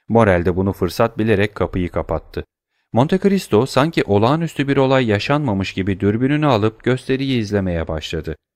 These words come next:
Bu adamın yüreği tunçtan ve yüzü heykelden yapılmıştı. Morel kulağına eğildi. "Ona ne yaptınız?" diye sordu. "Ben mi?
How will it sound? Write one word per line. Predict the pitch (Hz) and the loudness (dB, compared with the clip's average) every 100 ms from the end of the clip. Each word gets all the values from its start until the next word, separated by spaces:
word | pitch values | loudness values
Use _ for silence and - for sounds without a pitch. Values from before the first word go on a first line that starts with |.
| _ _ _ - | _ _ _ 2
Bu | 131 | 4
adamın | 98 90 90 | 4 2 -2
yüreği | 85 87 95 95 | -2 0 0 -2
tunçtan | - 101 90 - 104 135 117 | -2 -6 -6 -2 -2 0 -2
ve | |
yüzü | 101 107 123 | 0 0 0
heykelden | 113 113 120 120 131 123 | 0 0 0 0 0 -2
yapılmıştı. | 104 - 92 87 82 - 85 _ _ _ | -2 -4 -6 -6 -6 -6 -6 _ _ _
Morel | 104 110 107 | 0 2 0
kulağına | 110 - 92 92 90 | -2 -2 0 0 -2
eğildi. | 82 82 76 78 _ _ _ _ _ _ _ _ - | -2 -4 -6 -12 _ _ _ _ _ _ _ _ 0
"Ona | 160 190 | 4 4
ne | 120 | 4
yaptınız?" | 120 107 - 87 98 - _ _ _ - | 2 2 -4 -4 -6 -8 _ _ _ -8
diye | 90 90 | -4 -4
sordu. | - 80 76 78 - _ _ _ _ _ | -4 -6 -6 -10 -12 _ _ _ _ _
"Ben | 160 170 | 0 2
mi? | 95 | -2